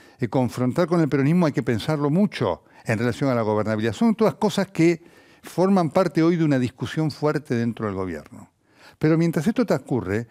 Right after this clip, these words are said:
yo quiero ir a un punto más profundo, que es este de la credibilidad del dirigente político.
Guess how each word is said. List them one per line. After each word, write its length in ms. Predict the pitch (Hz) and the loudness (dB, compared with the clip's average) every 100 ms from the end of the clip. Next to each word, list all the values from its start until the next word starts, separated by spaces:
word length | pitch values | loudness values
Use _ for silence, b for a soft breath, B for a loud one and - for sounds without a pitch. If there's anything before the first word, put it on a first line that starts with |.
| B | B
yo 140 | - 160 | -2 0
quiero 180 | 208 214 | 2 2
ir 60 | |
a 20 | |
un 80 | 180 | 2
punto 300 | 160 196 165 | 2 0 0
más 180 | 143 135 | 0 0
profundo, 840 | 143 117 - 214 123 92 82 - _ _ B B B | -2 -4 0 0 0 0 -2 -8 _ _ B B B
que 100 | - | 0
es 140 | 165 202 | 0 0
este 240 | 170 190 | 0 2
de 100 | 165 | 4
la 160 | 131 98 | 2 2
credibilidad 760 | 127 120 120 120 117 123 175 | 0 2 2 0 0 2 2
del 300 | 151 139 139 | 2 2 2
dirigente 500 | 120 110 - 135 127 | -2 -4 -2 -4 -4
político. 720 | 113 110 135 131 120 - 78 | -4 -4 -6 -8 -8 -8 -10